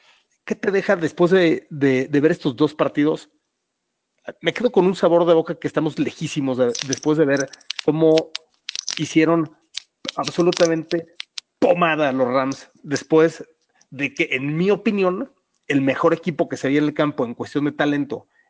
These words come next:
eran los Bears contra los Rams, simplemente no pudimos hacer nada. Entonces, ¿qué, qué te quedas de, después de ver esos dos partidos?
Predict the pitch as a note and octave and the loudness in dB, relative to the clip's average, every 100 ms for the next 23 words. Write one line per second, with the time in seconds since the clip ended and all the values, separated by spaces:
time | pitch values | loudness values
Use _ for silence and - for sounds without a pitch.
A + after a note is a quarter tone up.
0 | _ D3 D3 C#3+ C3 C#3+ C#3 C#3 D3+ E3 | _ -2 0 0 0 -4 -4 -4 0 2
1 | E3 D#3+ F3+ _ _ - D#3+ E3+ D#3 D#3 | 0 -2 -6 _ _ -4 -2 2 2 2
2 | E3 C#3+ C#3+ - E3 B2+ C3+ C3+ B2+ - | 2 0 0 0 2 2 0 0 -4 -8
3 | A2+ A2+ G#2+ A#2 D#3+ D3 C3 - _ _ | -6 -6 -10 -6 -2 -2 -4 -8 _ _
4 | _ _ - A#3+ - B3+ - B3 G#3 G3 | _ _ -2 -2 0 -2 -2 0 0 0
5 | E3+ - - - D#3 C#3+ - C3+ - D#3+ | -2 -10 -18 -8 -2 -2 0 -2 2 4
6 | E3 D3+ D3+ - D3 - C3+ D3+ D3+ D#3+ | 4 4 2 -2 -4 -2 -2 0 0 -2